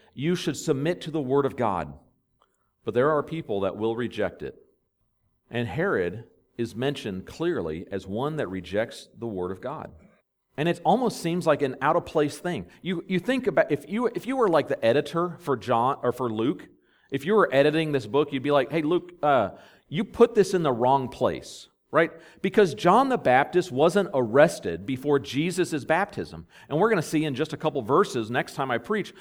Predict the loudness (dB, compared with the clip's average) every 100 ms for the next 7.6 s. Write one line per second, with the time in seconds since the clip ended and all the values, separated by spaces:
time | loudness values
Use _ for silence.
0 | -20 2 2 2 -4 0 4 4 4 0
1 | -6 -14 _ _ _ 2 4 6 6 4
2 | -2 -2 0 0 -2 0 -2 2 2 2
3 | 0 -2 -2 -8 -20 _ _ _ -6 -2
4 | -2 -2 -4 -4 -4 -4 -4 -8 -14 -18
5 | _ 0 2 2 0 0 0 0 0 2
6 | 2 0 -4 -6 -8 -20 -14 2 2 2
7 | -2 -2 0 -2 -4